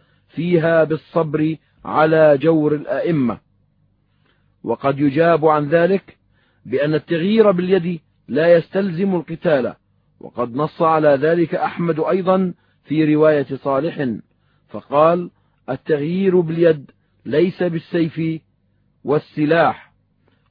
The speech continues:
وحينئذ فجهاد الأمراء باليد أن يزيل بيده ما فعلوه من المنكرات، مثل أن يريق خمورهم أو يكسر آلات الملاهي التي لهم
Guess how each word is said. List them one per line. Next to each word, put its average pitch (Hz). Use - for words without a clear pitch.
وحينئذ 160
فجهاد 139
الأمراء 165
باليد 160
أن 156
يزيل 170
بيده 165
ما 165
فعلوه 156
من 151
المنكرات، 147
مثل 151
أن 135
يريق 156
خمورهم 165
أو 110
يكسر 160
آلات 151
الملاهي 151
التي 139
لهم 139